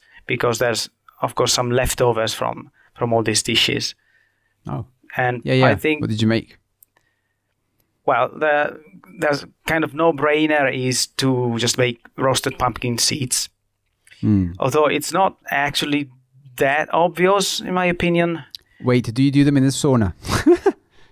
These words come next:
Speaker 1: No, this time, no. No, just on a,
Speaker 2: <laughs>
Speaker 1: just on a pan, but, uh, you just, you know, when you open a, a pumpkin and make whatever recipe with it,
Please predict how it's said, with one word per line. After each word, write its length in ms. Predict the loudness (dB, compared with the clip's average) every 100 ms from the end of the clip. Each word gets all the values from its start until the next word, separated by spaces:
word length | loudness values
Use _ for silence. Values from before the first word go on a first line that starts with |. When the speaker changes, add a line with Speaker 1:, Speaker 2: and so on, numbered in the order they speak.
| _
Speaker 1:
No, 260 | 0 0 0
this 220 | 0 2
time, 260 | 2 2 2
no. 200 | 4 6
No, 180 | 4 4
just 180 | 4 4
on 80 | 2
a, 140 | 0
Speaker 2:
<laughs> 80 | -2
Speaker 1:
just 140 | -2
on 80 | 0
a 80 | -2
pan, 360 | 0 0 0 0
but, 240 | -2 0
uh, 300 | 0 2 -2 -6 -18 -20 -10
you 100 | -4
just, 280 | 0 0 -2 _ _ _ _ -6
you 140 | 0
know, 140 | 2 4
when 180 | 2
you 160 | 2 2
open 360 | 2 2 -2 -2
a, 320 | 0 0 0
a 60 | -2
pumpkin 480 | -2 -2 -2 -2 -2
and 140 | -2
make 180 | -2 -2
whatever 280 | -2 0 0
recipe 360 | 0 -2 -2
with 220 | -4 -4 -4
it, 260 | -6 -10